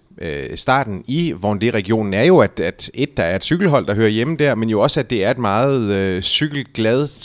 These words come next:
publikum, der er i, i, øh, Vendée-regionen. Øh, man en af de mest populære franske ryttere gennem tiderne er jo sådan nærmest blevet adopteret af Vendée-regionen. Det er Thomas Voeckler, øh, som jo kørte hele sin karriere, øh, for, for Bernardo,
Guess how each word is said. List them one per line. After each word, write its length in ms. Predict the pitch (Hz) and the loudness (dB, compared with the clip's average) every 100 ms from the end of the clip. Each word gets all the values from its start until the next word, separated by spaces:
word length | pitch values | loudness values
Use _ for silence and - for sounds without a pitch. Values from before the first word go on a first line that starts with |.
| - _ _ - | -12 _ _ -4
publikum, 520 | 208 170 - 101 107 | -2 -2 -2 -4 -2
der 120 | 104 | -2
er 280 | 80 110 131 - | 0 0 -2 -4
i, 300 | 98 87 - | -6 -6 -8
i, 160 | 104 98 | -4 -2
øh, 260 | 92 80 | 0 -2
Vendée-regionen. 1040 | 65 87 95 87 107 110 90 101 85 80 78 - - - - | -4 -2 -2 0 0 0 0 0 -2 -6 -12 -16 -20 -20 -6
Øh, 360 | 95 87 85 85 82 - | -2 -2 -4 -6 -12 -10
man 240 | 98 87 - _ _ _ - - - | -10 -10 -14 _ _ _ -20 -16 -6
en 140 | 120 | -4
af 60 | 101 | -2
de 80 | 107 | 0
mest 180 | 120 | -2
populære 560 | - 90 107 160 104 95 | -2 -2 2 4 4 0
franske 400 | - 110 120 110 | -4 -4 -4 -4
ryttere 320 | 101 135 104 | -2 0 0
gennem 140 | 95 95 | -2 -4
tiderne 300 | 120 135 104 | -2 0 0
er 80 | |
jo 120 | 92 87 | 0 -2
sådan 120 | 107 | -4
nærmest 420 | 107 101 - - - - | -4 -4 -8 -10 -14 -4
blevet 180 | 104 90 | -2 -2
adopteret 440 | 98 - 160 139 | -4 -2 0 2
af 60 | 92 | 2
Vendée-regionen. 680 | 92 92 107 104 98 101 87 | 0 -2 -2 -4 -4 -4 -4
Det 60 | |
er 40 | 110 | -4
Thomas 300 | - 95 82 | -2 -2 -4
Voeckler, 360 | 87 92 104 131 - - - - | -4 -2 0 -2 -6 -20 -18 -6
øh, 500 | 101 92 90 87 82 | -2 -2 -2 -4 -4
som 200 | 98 92 | -4 -6
jo 60 | |
kørte 220 | - 117 110 | -2 -2 2
hele 220 | 151 190 | 2 2
sin 140 | 110 | 0
karriere, 440 | 101 90 95 117 117 85 | 0 0 0 -2 -4 -6
øh, 460 | 87 80 80 76 | -4 -2 -4 -6
for, 200 | - 95 | -6 -6
for 140 | 78 101 | -6 -4
Bernardo, 500 | 104 101 90 113 | -2 -2 0 -2